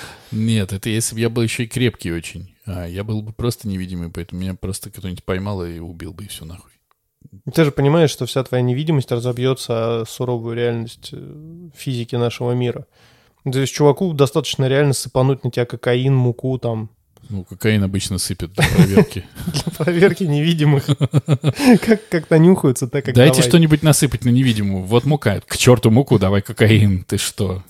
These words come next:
Speaker 1: Нам же точно нужно знать, он это или нет. Нет, я
Speaker 2: Ну,
Speaker 1: знаю,
Speaker 2: под
Speaker 1: что
Speaker 2: дождем тебя будет видно.
Speaker 1: и
Speaker 2: А,
Speaker 1: зимой.
Speaker 2: а,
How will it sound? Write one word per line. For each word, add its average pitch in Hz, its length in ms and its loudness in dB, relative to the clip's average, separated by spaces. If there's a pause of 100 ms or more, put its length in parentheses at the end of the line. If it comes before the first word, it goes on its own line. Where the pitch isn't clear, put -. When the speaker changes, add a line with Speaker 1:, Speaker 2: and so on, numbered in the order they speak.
(200)
Speaker 1:
Нам 104 200 0
же 101 100 -6
точно 107 380 0
нужно 90 280 -6
знать, 90 300 -10
он 98 240 -2
это 92 180 -8
или 87 160 -6
нет. 85 240 -12 (480)
Нет, 120 260 0
я 101 120 0
Speaker 2:
Ну, 113 60 4
Speaker 1:
знаю, 127 220 2
Speaker 2:
под 151 80 0
Speaker 1:
что 147 100 2
Speaker 2:
дождем 127 320 4
тебя 123 140 0
будет 120 240 -4
видно. 117 440 -8
Speaker 1:
и 120 160 0
Speaker 2:
А, 131 40 2
Speaker 1:
зимой. 117 340 0
Speaker 2:
а, 95 80 -8